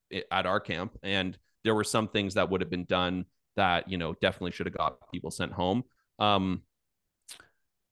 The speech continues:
there's, like, some light some light massaging of, like, when I found things out in, in real life versus when they are on the show. So there's probably some things, if I knew the full extent in the moment,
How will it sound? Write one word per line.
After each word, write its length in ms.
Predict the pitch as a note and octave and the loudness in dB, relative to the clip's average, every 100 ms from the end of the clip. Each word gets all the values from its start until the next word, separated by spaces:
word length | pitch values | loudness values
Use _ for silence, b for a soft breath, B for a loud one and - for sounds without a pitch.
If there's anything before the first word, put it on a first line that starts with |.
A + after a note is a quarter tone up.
| - | 4
there's, 320 | C3 C3+ C3 | 8 8 8
like, 200 | C3+ C3+ | 4 4
some 320 | - C3+ G#2 _ _ _ _ _ _ - | 2 0 0 _ _ _ _ _ _ -4
light 480 | A#2 A2 A2+ D3 - _ - B B B B _ - | 0 6 6 6 2 _ -14 B B B B _ 0
some 180 | D#3 A2+ | 2 4
light 300 | F#2+ C3 C3+ | 6 6 6
massaging 640 | C#3+ - B2 C#3+ D#3 B2+ | 2 6 8 8 4 4
of, 120 | A2+ | 4
like, 140 | A2 G2 | 2 2
when 200 | G#2 A2 | 2 4
I 100 | G#2 | 2
found 400 | - G2+ G#2 G#2+ _ - | 2 2 0 -4 _ -6
things 240 | G2 F2+ | -4 2
out 200 | F#2 A2+ | 2 2
in, 360 | G2+ F#2+ F#2 F2+ - | 0 -2 -2 -4 -4
in 200 | G#2 F#2+ | -2 0
real 260 | F#2 G#2+ G2 | 2 4 4
life 280 | F#2 E3 - | 4 2 2
versus 300 | A#2+ A2+ F#2 | 0 0 0
when 180 | G2 G2 | 0 4
they 120 | F#2+ | 4
are 200 | F2+ F#2 | 4 2
on 60 | |
the 80 | F2+ | -2
show. 300 | - F2+ C3 | 0 4 4
So 120 | - | 2
there's 180 | C#3 C3 | 2 2
probably 280 | - D#3 G3 | 4 4 4
some 160 | F3 D3 | -2 0
things, 220 | C#3+ B2 | 0 0
if 120 | A#2 | 4
I 120 | A#2 | 4
knew 200 | G#2 G#2+ | 4 2
the 100 | A2+ | 0
full 240 | - A2 G#2+ | 0 2 0
extent 580 | - - F#2+ F2 A2 - | 0 0 0 2 -2 -4
in 240 | A2 A#2 B2 | 0 4 4
the 80 | G2 | 4
moment, 460 | F#2 G#2 F3 G#3 | 4 6 4 2